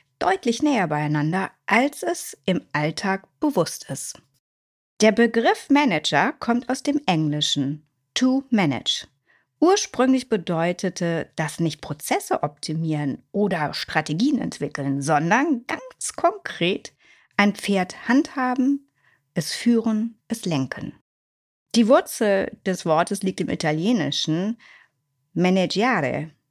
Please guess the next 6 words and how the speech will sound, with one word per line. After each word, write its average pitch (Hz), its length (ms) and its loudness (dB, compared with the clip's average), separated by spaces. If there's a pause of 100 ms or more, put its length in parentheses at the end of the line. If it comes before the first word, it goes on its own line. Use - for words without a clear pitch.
(120)
ein 151 400 2
Pferd 226 580 0
in 208 160 -2
der 131 220 -4
Reitbahn 214 800 -2 (100)
bewegen. 185 720 2